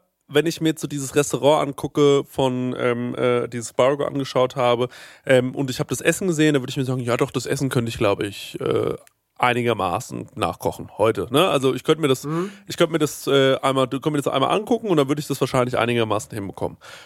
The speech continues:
Speaker 1: So, und, ähm, d-, vielleicht zwei, drei, äh, Fehlerchen am Anfang, aber das würde ich ausbügeln und irgendwann schmeckt mein Essen vielleicht fast genauso wie im Spargo. Aber was, und da, das ist, das ist, glaub ich, äh, die größte, ähm, äh,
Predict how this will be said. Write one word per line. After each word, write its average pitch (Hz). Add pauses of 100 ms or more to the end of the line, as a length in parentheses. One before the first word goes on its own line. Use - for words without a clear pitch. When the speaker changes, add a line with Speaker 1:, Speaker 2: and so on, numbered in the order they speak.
Speaker 1:
So, 117
und, 160
ähm, 143 (140)
d-, 160 (120)
vielleicht 147
zwei, 156
drei, 143 (140)
äh, 135
Fehlerchen 185
am 175
Anfang, 165
aber 131
das 131
würde 135
ich 117
ausbügeln 165
und 131
irgendwann 175
schmeckt -
mein 135
Essen 156
vielleicht -
fast -
genauso 131
wie 123
im 117
Spargo. - (500)
Aber 151
was, - (540)
und 160
da, 151
das -
ist, -
das 180
ist, -
glaub 165
ich, -
äh, 143
die 135
größte, 143
ähm, 123
äh, 123